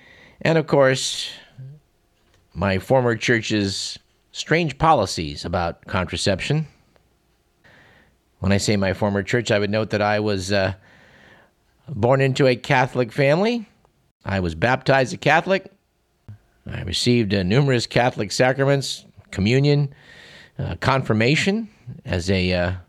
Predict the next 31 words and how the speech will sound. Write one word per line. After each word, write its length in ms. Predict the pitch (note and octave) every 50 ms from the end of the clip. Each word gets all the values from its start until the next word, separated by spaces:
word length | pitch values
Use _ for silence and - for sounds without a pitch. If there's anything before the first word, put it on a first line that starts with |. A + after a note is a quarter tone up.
| _ _ _ _ _ -
pre-teenager. 800 | C3 B2+ A#2 - C3+ B2+ B2+ C3 C#3 D3 C#3+ D#3+ F3+ F#3+ F#3+ - _ _ _ _ _ _ _ _ _ _ _ _ _ _ _ _ _ _ _ _ _ _ _ _ _ _ _ _ _ _ _ -
And 120 | C3 C#3+
I 60 | D3
must 220 | D#3+ F3+ G3 - -
say, 240 | - F3+ F#3 F3+
I, 280 | E3 C#3+ C3 B2 A#2+ - - _
I 120 | - - A#2
would 200 | A2 G#2 G#2+ G#2 - _ _
say 180 | - - C#3+ C#3
in 80 | B2 A#2+
retrospect, 540 | C3+ C#3+ - C#3 - - - E3+ F#3 -
I 80 | A2 G#2
was 140 | G2+ G2+ -
probably 500 | - - D#3+ E3+ F3+ F3+ F#3 F#3 E3+ -
a 80 | G#2+
pretty 400 | G2+ - - - - G#3 A3 A3
good 320 | D#3 A#2 G2+ D3+ F3 D#3 -
Catholic 460 | - E3+ D#3+ E3+ - - D#3+ C#3+ A#2
boy 220 | A#2+ C3+ D3+ D#3
right 300 | D3 A#2 A#2 C3 D#3 F#3
up 120 | F#3+ F3+ -
to 80 | F3
the 100 | C#3 C#3+
point 360 | C3 - D#3+ D3+ D#3+ D#3+ - -
where 380 | G#2+ A2 A2+ A2+ A#2 A2+ A2
logic 640 | F2+ F#2 F#2+ G#2 A#2+ C#3+ E3 D#3 B2+ G#2+ G#2+ G2 -
came 240 | - C3+ A#2 A#2 A2
to 60 | A2
dominate 500 | F#2+ F2+ A2+ B2 B2+ C3 B2 B2 B2+ A#2
my 140 | A2 A2 A#2
life. 480 | A2+ A2+ G2+ F#2 F2 G2 - - -